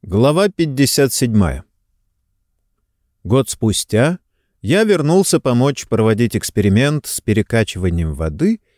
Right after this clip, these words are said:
хотя всем и так было ясно, что это безумная затея. Десять миллионов ветровых турбин?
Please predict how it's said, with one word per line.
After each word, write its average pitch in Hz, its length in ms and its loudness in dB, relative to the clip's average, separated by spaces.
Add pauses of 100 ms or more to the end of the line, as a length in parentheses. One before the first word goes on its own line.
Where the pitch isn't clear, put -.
(340)
хотя 156 300 0
всем 220 260 2
и 202 60 2
так 165 280 2
было 131 240 2
ясно, 120 560 2
что - 220 -4
это 113 380 2
безумная 104 720 2
затея. 78 640 -6 (720)
Десять 151 580 0
миллионов 117 680 2
ветровых 101 600 0
турбин? 101 640 -4